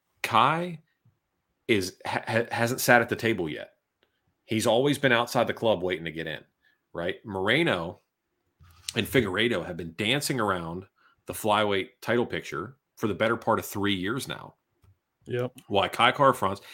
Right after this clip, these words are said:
Speaker 1: has been in contender purgatory while they ran rematch after unnecessary rematch, after interim title fight, after, you know, the Benavidez, not like Kai, Kai's just been sort of circling, right? And of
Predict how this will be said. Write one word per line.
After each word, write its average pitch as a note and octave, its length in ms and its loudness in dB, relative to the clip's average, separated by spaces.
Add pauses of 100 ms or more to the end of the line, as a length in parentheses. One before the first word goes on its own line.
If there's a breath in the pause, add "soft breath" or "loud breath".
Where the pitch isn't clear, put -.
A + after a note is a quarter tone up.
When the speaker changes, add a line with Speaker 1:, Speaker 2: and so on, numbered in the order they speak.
(160 loud breath)
Speaker 1:
has F#2+ 140 0
been G2+ 160 0
in F#2 200 -4 (720 soft breath)
contender B2 600 0
purgatory G2+ 1000 0
while G2+ 240 2
they F#2+ 120 -2
ran F2+ 300 -4
rematch G#2 760 -2
after E2+ 260 -6
unnecessary E2+ 640 -4
rematch, G2 560 -4
after D#2+ 280 -4
interim D#2 380 -10
title G#2+ 320 2
fight, F#2 400 0
after, D#2+ 500 -6 (440 soft breath)
you F2+ 120 -4
know, D#2 300 -8
the F2 100 -6
Benavidez, G2 720 0
not G#2 180 -2
like F#2 220 -4
Kai, - 140 -6 (140)
Kai's C#3+ 380 2
just - 160 -6
been A2+ 140 -4
sort B2+ 200 0
of - 80 -4
circling, - 540 -2 (140)
right? F#2 260 -2 (460 soft breath)
And G#2+ 80 4
of G2 120 2